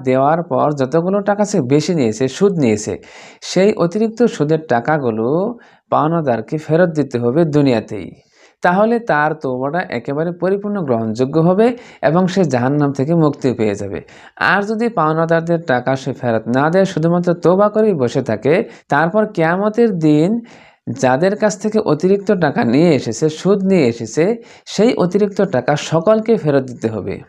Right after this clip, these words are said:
সবাইকে ফেরত দেওয়ার পর যদি তার কাছে নেক আমল থাকে আরও, তাহলে সে জান্নাতে যেতে পারবে। আর যদি না থাকে, তাহলে কিন্তু তাকে জাহান্নামে যেতেই হবে। এরপর আবার পাপের শাস্তি ভোগ করার পর সে জাহান্নাম থেকে উঠে আসতে পারবে।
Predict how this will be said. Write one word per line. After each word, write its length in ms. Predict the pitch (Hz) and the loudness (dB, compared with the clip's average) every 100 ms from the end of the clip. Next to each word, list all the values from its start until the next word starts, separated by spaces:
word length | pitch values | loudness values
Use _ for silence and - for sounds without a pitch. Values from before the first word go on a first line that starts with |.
| _ _ _ _ | _ _ _ _
সবাইকে 480 | - 170 233 247 247 | 0 4 4 4 0
ফেরত 320 | 190 196 196 | 0 0 0
দেওয়ার 320 | 185 180 175 | 0 0 0
পর 280 | 170 151 170 | 0 0 2
যদি 220 | 185 190 | 0 -6
তার 240 | 196 131 120 | -2 -2 0
কাছে 260 | 135 131 | -4 -4
নেক 260 | 120 117 117 | -2 -2 -2
আমল 220 | 117 117 | -2 -2
থাকে 400 | 107 143 151 196 | -2 -2 0 2
আরও, 260 | 180 196 254 - _ | 2 2 -2 -10 _
তাহলে 200 | 185 185 | 0 0
সে 140 | 190 160 | 0 -2
জান্নাতে 380 | 123 120 139 | -2 -2 -4
যেতে 240 | 135 113 113 | -4 -2 -2
পারবে। 460 | 123 139 156 214 233 - - | 0 0 2 0 -2 -10 -6
আর 220 | - 170 | -2 0
যদি 280 | 190 202 175 | 0 0 0
না 200 | 120 147 | 0 0
থাকে, 320 | 170 123 156 | -2 -6 -8
তাহলে 340 | 196 139 123 131 | -4 -4 -2 -6
কিন্তু 220 | 151 160 | -6 -6
তাকে 220 | 160 165 | -4 -4
জাহান্নামে 580 | 139 117 117 135 185 254 | -4 -4 -2 -2 0 -2
যেতেই 380 | 160 131 131 117 | 0 0 0 0
হবে। 320 | 107 - 95 - _ _ - | -2 -8 -10 -16 _ _ -4
এরপর 380 | 165 220 233 | 0 2 2
আবার 200 | 233 233 220 | 2 2 0
পাপের 400 | 180 175 180 165 | 0 0 0 -2
শাস্তি 560 | - 151 - 208 214 | -4 -8 -6 -2 -2
ভোগ 340 | - 139 143 - | -2 -2 -2 0
করার 260 | 127 117 | 0 0
পর 240 | 117 165 214 | 0 0 0
সে 200 | - 160 | -2 -4
জাহান্নাম 480 | 127 127 151 160 160 | -2 -2 -2 -2 -2
থেকে 300 | 160 175 214 | -4 -4 -2
উঠে 220 | 156 156 | 0 2
আসতে 260 | 120 - 113 | 0 -2 -2
পারবে। 380 | 113 101 82 | 0 0 -2